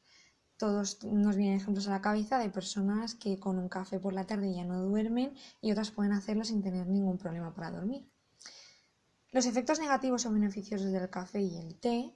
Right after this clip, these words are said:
que se asocian a la cafeína dependen en gran medida de la cantidad de cafeína consumida.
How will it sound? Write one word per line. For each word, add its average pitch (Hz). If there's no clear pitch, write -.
que 196
se -
asocian 196
a 175
la 190
cafeína 233
dependen 214
en 214
gran 190
medida 208
de 202
la 185
cantidad 180
de 156
cafeína 185
consumida. 196